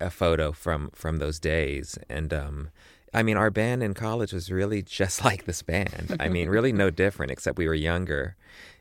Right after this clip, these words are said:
And, uh, uh, so the music, a lot of the, the actual music that,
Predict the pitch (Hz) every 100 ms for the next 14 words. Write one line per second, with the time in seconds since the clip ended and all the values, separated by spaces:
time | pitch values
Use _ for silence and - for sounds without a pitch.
0 | - 82 82 76 73 - 57 58 - 104
1 | 87 90 90 95 90 85 - - - 87
2 | 90 85 82 82 - - 80 80 - -
3 | 80 76 78 80 78 - 71 - -